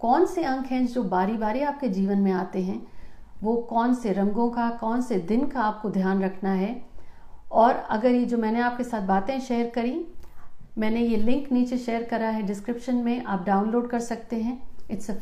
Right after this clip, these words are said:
free link कि ये आपके साथ जुड़ी हुई बातें, ताकि आपके पास हमेशा रहे हाथ में कि कौन सी चीज़ों का ध्यान रखना है। You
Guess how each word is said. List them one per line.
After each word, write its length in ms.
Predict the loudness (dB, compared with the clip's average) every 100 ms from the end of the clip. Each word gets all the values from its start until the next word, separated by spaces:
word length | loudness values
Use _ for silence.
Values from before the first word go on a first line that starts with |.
| -2
free 180 | 0 0
link 300 | 0 -2 -2 -4 -4 -6 -8 -8 -8 -8 -2
कि 60 | 0
ये 480 | 2 2 2 0 -2
आपके 260 | -2 0 -2
साथ 180 | 0 0 0
जुड़ी 200 | 0 0
हुई 120 | 0
बातें, 440 | 2 2 2 -2 -2
ताकि 260 | -2 -2
आपके 320 | 0 -2 -2 -2
पास 240 | 0 4
हमेशा 360 | 4 4 2 0
रहे 240 | 0 -2
हाथ 320 | -2 -2 -2
में 120 | -2 -2
कि 80 | -2
कौन 240 | -2 -2
सी 100 | -2
चीज़ों 300 | -4 -4 -4
का 120 | -2 0
ध्यान 340 | 0 2 2
रखना 260 | 0 0 0
है। 180 | 0 -2 0 2 4
You 60 | 2